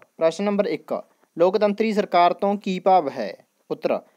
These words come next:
ਲੋਕਤੰਤਰ ਸਰਕਾਰ ਲੋਕਾਂ ਦੀ ਆਪਣੀ ਸਰਕਾਰ ਹੁੰਦੀ ਹੈ। ਇਹ ਲੋਕਾਂ ਦੀ, ਲੋਕਾਂ ਲਈ ਅਤੇ ਲੋਕਾਂ ਦੁਆਰਾ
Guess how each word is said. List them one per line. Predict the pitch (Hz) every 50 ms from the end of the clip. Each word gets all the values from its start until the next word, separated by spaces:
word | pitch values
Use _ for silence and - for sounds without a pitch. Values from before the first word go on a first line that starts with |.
| _ _ _ _ -
ਲੋਕਤੰਤਰ | 165 180 175 214 196 208 202 202 208 202
ਸਰਕਾਰ | 196 214 - - 175 170 180 175
ਲੋਕਾਂ | 185 175 165 - - 190 190
ਦੀ | 185 190 196 190 -
ਆਪਣੀ | 170 160 - 180 185
ਸਰਕਾਰ | 190 - 170 151 151 143 151 156
ਹੁੰਦੀ | 160 165 160 151 170 170 170
ਹੈ। | 180 180 180 185 196 _ _ _ _ _
ਇਹ | 160 156 165 185 190
ਲੋਕਾਂ | 180 170 156 160 160 175 175 175
ਦੀ, | 165 147 147 156 156 156 156 _ _ _
ਲੋਕਾਂ | 147 151 151 - 180 175 170
ਲਈ | 151 139 143 151 165 165 -
ਅਤੇ | - - 180
ਲੋਕਾਂ | 165 165 156 - 175 180
ਦੁਆਰਾ | 175 165 151 147 147 160 175 214 202